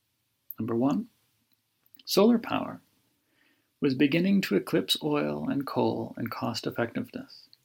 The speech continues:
The removal of subsidies and the use of aerial spraying were only temporary delays of the inevitable rise of solar power.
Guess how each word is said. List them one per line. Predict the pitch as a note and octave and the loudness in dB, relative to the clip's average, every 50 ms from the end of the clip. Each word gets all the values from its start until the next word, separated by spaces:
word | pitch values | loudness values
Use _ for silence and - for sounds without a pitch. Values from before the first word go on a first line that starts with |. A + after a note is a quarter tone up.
| _ _ _ _ _ _ _ _ _ _ _ _ _ _ _ _ - | _ _ _ _ _ _ _ _ _ _ _ _ _ _ _ _ -2
The | C3+ | 2
removal | B2 A#2 B2 C3+ C3+ B2 B2 C3 B2 | 6 8 10 12 12 10 8 4 2
of | B2 - - | 2 2 4
subsidies | - F#3 F3 D#3+ - D#3+ - D3+ D3 D#3 D#3+ D3+ - | 8 8 8 6 4 2 2 2 2 2 0 0 0
and | A#2+ B2 | -2 0
the | B2+ | 0
use | C3 C3 B2 - - | 2 0 0 0 -2
of | A#2 - | -4 -4
aerial | - B2+ A#2+ A#2 A#2+ A2+ | -2 -2 0 0 0 0
spraying | A2 - - - F#3+ E3+ D3 C3+ C3 C3 B2 C3 - - _ _ _ _ _ _ _ _ | 0 -2 0 2 2 4 6 6 4 4 2 -2 -6 -8 _ _ _ _ _ _ _ _
were | - E3 | -4 -2
only | F#3 G3+ F#3 | 0 0 0
temporary | E3 - - F3+ F3 D#3+ - E3 D3 C3+ C#3 D#3+ E3+ | -2 -4 -4 -4 -4 -4 -4 -4 -2 -2 -2 -4 -2
delays | D#3+ D3+ D3 C#3 B2 - - - - - - - - | -2 -2 0 2 0 0 0 -4 -10 -16 -16 -12 -10
of | - C3 C3 - - - | -10 -10 -10 -10 -10 -8
the | - C#3 | -6 -4
inevitable | C3+ B2 B2 A#2+ A#2+ B2+ C3 B2+ B2 B2+ C3 C3+ | -2 0 0 0 0 0 -2 -2 -2 -4 -4 -4
rise | C3 B2 A2+ A#2 - - - - - | -4 -4 -4 -4 -6 -8 -8 -10 -12
of | - - - | -10 -8 -6
solar | - - C#2 C2+ C#2 | -4 -4 -2 -4 -4
power. | - - - - - - | -6 -8 -12 -14 -16 -18